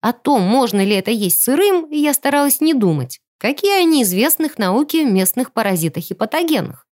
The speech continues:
Какая в сущности разница, если пища так вкусна и альтернативы нет?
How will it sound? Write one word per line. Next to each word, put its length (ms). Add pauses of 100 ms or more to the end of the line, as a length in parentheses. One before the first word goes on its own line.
(180)
Какая 380
в 40
сущности 500
разница, 600
если 360
пища 420
так 200
вкусна 720
и 140
альтернативы 760
нет? 400